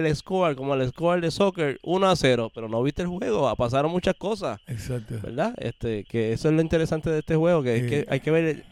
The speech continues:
Speaker 1: todas las entradas y las situaciones que hay en cada inning, y las decisiones de los coaches, el
Speaker 2: Eh, pero ahora es muy difícil ver unos juegos de uno a cero, dos a una.
Speaker 1: Ah, no se
Speaker 2: Esa
Speaker 1: da.
Speaker 2: bola está muy viva. Fíjate,
Speaker 1: Sí.
Speaker 2: ahora mismo, esta mañana estaba leyendo yo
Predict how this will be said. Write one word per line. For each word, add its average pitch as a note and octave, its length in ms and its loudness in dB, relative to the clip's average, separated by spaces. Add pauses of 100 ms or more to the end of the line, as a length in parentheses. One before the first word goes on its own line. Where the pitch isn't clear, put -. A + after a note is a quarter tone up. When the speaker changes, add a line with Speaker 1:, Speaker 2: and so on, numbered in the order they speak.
Speaker 1:
todas E3 240 -2
las E3+ 80 -2
entradas E3+ 480 0
y B2 140 0
las A#2 240 2
situaciones C3+ 500 -2
que - 80 -8
hay D#3+ 120 -4
en D3+ 100 -6
cada C#3 400 0
inning, C3+ 440 -4 (540)
y - 60 -6
las A#2+ 120 -4
decisiones A#2+ 460 -2
de C3+ 80 2
los A#2 120 2
coaches, D3 760 2
el A#2 80 -2
Speaker 2:
Eh, D3 100 2
pero C3 200 4
ahora D3 140 6
es D#3 40 6
muy E3 160 8
difícil C3+ 520 4
ver C3 180 2
unos C3+ 240 2
juegos B2+ 260 2
de A#2+ 100 2
uno A#2+ 300 2
a G#2+ 60 -2
cero, A#2+ 320 0
dos A2+ 180 2
a A2 140 -2
una. A#2 560 -2 (500)
Speaker 1:
Ah, C#3+ 140 6
no C3 80 6
se D#3+ 100 4
Speaker 2:
Esa C3 120 6
Speaker 1:
da. C3 40 6
Speaker 2:
bola C3+ 160 6
está C3 160 4
muy C3 160 6
viva. A#2 420 4
Fíjate, B2+ 200 2
Speaker 1:
Sí. B2 60 2
Speaker 2:
ahora C#3+ 260 4
mismo, D3 340 2
esta C3+ 160 -4
mañana D3+ 220 -2
estaba C3+ 200 -2
leyendo C3+ 420 4
yo B2+ 260 4